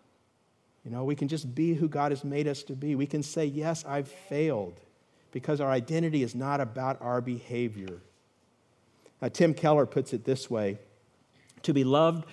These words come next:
but not known, this is comforting but superficial. But to be known and not loved, this is our greatest fear.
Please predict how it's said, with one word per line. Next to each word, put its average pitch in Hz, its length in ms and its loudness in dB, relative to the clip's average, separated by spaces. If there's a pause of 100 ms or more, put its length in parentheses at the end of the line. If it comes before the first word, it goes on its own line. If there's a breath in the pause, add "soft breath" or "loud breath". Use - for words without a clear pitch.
(140 loud breath)
but 135 160 0
not 139 280 4
known, 113 320 0
this 156 260 2
is 151 100 -2
comforting 160 520 0
but 135 120 -2
superficial. 127 840 -4 (640 loud breath)
But 143 160 4
to 156 100 4
be 139 120 6
known 185 600 6
and 127 140 2
not 143 280 4
loved, 127 560 4 (340)
this 160 320 -2
is 143 120 0
our 131 160 0
greatest 110 400 -4
fear. 107 400 -6